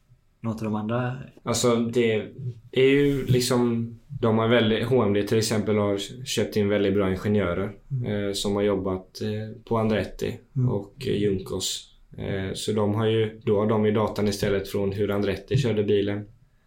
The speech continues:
Speaker 2: och hur Juncos körde bilen och kanske gör en mix på det. Så liksom, eh, de har mer data på det sättet också.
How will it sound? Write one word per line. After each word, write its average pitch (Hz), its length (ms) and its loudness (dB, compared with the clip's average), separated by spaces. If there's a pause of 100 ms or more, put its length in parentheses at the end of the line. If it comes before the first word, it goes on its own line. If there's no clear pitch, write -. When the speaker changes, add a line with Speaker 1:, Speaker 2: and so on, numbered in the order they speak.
(260)
Speaker 2:
och 107 120 -2
hur 104 100 0
Juncos 101 480 0
körde 104 240 2
bilen 98 240 2
och 98 100 -2
kanske 98 240 -2
gör 98 120 2
en 95 160 0
mix - 360 -4
på 107 60 -2
det. 104 180 -2 (200)
Så - 200 -16
liksom, 98 500 -2 (380)
eh, 92 520 -6 (100)
de 98 160 0
har 107 100 2
mer 107 220 2
data 101 300 -2
på 104 120 -2
det 98 160 2
sättet 95 340 -4
också. 90 260 -6